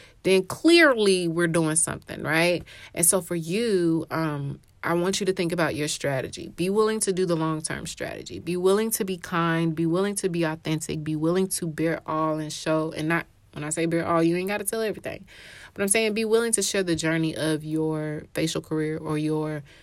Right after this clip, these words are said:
lash career, your wax career, or, you know, your business building. Be willing to share the journey, because it will definitely help somebody else. On the flip side, also be weary or wary.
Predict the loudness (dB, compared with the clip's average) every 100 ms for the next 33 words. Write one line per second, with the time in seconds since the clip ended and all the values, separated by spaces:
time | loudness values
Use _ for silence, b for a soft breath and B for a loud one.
0 | b 4 4 2 -2 0 0 0 0 0
1 | -2 -4 -2 0 0 -2 -6 -6 -6 -8
2 | B B B 0 2 2 2 2 6 4
3 | 4 0 4 4 4 0 0 0 4 4
4 | 4 0 -2 -2 -2 -2 4 6 6 2
5 | -4 -4 0 0 0 -4 -4 0 0 0
6 | -2 0 0 0 -4 -2 -2 -2 -4 -4
7 | -4 0 0 0 -2 -6 -12 B B B
8 | 2 4 4 4 4 4 4 2 0 2
9 | 4 4 2 0 0 -2 2 4 6 4
10 | 2 0 -2 -6 b b b b 2 4
11 | 4 4 4 0 -6